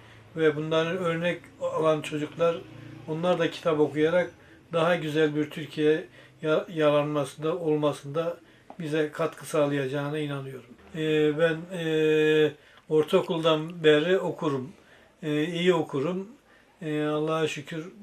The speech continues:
bu, e, bundan da memnunum. Hiç şeyde bundan şikayetim yok. Çünkü bana çok şey kattığına inanıyorum.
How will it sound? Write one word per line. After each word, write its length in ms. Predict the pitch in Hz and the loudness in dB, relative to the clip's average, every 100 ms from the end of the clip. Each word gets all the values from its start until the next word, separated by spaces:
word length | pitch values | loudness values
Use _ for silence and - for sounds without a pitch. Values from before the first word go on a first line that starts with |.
| 180 | -10
bu, 60 | |
e, 340 | 190 180 170 160 156 156 151 180 202 185 190 | -8 -8 -10 -8 -6 -8 -10 -14 -16 -14 -12
bundan 360 | 156 165 165 156 | -8 -6 -4 -2
da 100 | 151 | 0
memnunum. 600 | 156 151 156 151 143 143 - - _ _ | -2 -4 -4 -6 -6 -10 -20 -20 _ _
Hiç 300 | 156 - 220 233 196 180 | -12 -12 -16 -16 -16 -14
şeyde 540 | - 151 151 151 156 - | -4 -2 2 2 2 -4
bundan 280 | 160 156 151 | -10 -6 -4
şikayetim 640 | 143 - 156 143 139 143 139 | -6 -6 0 0 0 -6 -6
yok. 200 | 170 175 _ _ _ _ | -6 -8 _ _ _ _
Çünkü 340 | - 170 147 151 | -12 -8 -4 -2
bana 380 | 151 160 160 165 | -2 -2 -4 -6
çok 220 | 175 156 | -6 -6
şey 200 | - 151 | -4 -6
kattığına 460 | 147 143 139 143 151 | -2 -4 -4 -8 -6
inanıyorum. 540 | 143 135 135 127 113 | -8 -8 -10 -10 -12